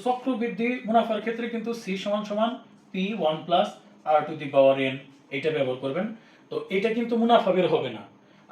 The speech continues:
আপনি এখানে তাহলে এই যে এক হাজার টাকা ব-, বসালেন, ওয়ান প্লাস আর এর মান কত ছিল? দশ by এখানে হান্ড্রেড, এন এর মান কত?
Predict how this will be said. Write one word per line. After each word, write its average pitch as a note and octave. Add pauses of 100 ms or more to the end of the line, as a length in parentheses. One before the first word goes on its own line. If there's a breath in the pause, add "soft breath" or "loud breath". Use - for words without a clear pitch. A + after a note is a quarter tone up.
আপনি F#3
এখানে F#3
তাহলে F#3+
এই F#3
যে G3
এক -
হাজার F3+
টাকা F3
ব-, E3 (160)
বসালেন, D3 (580 loud breath)
ওয়ান D3 (100)
প্লাস C#3 (280)
আর C#3
এর D3
মান C#3
কত A#2+ (120)
ছিল? C3+ (160)
দশ C3+ (120)
by C3 (140)
এখানে C3 (100)
হান্ড্রেড, C3 (440 loud breath)
এন C#3
এর D3+
মান D3 (100)
কত? C3+